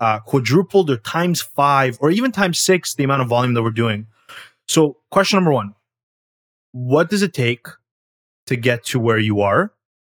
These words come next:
as a manager at the bank? Number two, what fueled you to move over? Number three, what specific things did you implement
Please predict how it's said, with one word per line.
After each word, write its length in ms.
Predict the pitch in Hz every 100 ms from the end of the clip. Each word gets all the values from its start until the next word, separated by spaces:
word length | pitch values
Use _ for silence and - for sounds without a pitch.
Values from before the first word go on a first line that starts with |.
| _ _ _ _ _ _ -
as 260 | 135 135
a 40 | 131
manager 400 | 120 120 117 113
at 100 | 107
the 80 | 104
bank? 300 | 101 156 - _ _ _ _ _ _ -
Number 160 | 120
two, 400 | 120 - 156 104 - _ _ _
what 360 | 120 135 185 160
fueled 480 | - 147 165 170 123
you 320 | 120 110 - _
to 120 | -
move 280 | 131 123 110
over? 440 | 107 110 147 226 - _ _ _ _ _ _ _
Number 220 | 123 123 120
three, 500 | - 135 147 220 240 _ _ _
what 500 | - 127 127 175 220 -
specific 800 | - - - 151 - 185 - 175
things 340 | - 147 147
did 140 | 123 117
you 160 | 120 -
implement 760 | 147 - 175 185 240 254 -